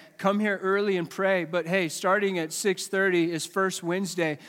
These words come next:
so invite your friends and neighbors, invite whoever to be in this room as we praise God from downtown Greeley. This will be our third one,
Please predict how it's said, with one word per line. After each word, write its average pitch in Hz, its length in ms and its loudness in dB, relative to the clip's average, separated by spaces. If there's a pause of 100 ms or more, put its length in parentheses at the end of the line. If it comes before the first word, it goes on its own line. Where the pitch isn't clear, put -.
(120)
so 190 220 -2
invite 180 520 0
your 190 120 -2
friends 185 400 -2
and 175 140 -2
neighbors, 165 520 -2
invite 170 360 2
whoever 175 520 2
to 175 160 -6
be 175 200 -2
in 190 120 0
this 165 200 -6
room 175 320 -2 (240)
as 165 180 -2
we 165 100 0
praise 180 380 0
God 170 360 2
from 147 140 -6
downtown 160 540 0
Greeley. 147 360 -2
This 151 260 -4
will 202 60 -2
be 196 140 0
our 180 120 2
third 180 380 -2
one, 202 320 -2